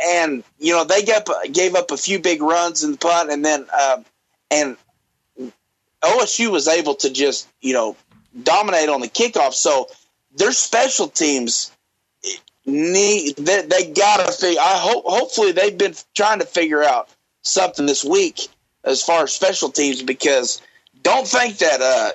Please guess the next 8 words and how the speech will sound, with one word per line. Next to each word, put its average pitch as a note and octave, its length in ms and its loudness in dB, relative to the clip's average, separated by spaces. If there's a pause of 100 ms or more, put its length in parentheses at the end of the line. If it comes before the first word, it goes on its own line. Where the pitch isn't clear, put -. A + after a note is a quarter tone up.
you C#3 140 0
know, A#2 260 -2 (120)
Stoops - 540 -2
and C#3+ 120 -4
company C3+ 480 0
hadn't D#3 380 0
been C#3+ 340 0 (460)
drooling D#4+ 640 0